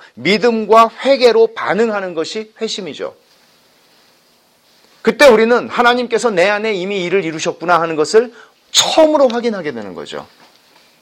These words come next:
그런데 왜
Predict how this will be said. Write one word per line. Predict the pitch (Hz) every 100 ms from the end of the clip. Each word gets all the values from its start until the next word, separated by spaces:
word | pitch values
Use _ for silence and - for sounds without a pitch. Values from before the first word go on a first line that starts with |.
| _ _ _ _ - _ _ _ _ _ _ _ -
그런데 | 202 226 214 226 110 - _ _ _ _ _ -
왜 | 117 175 240 254 254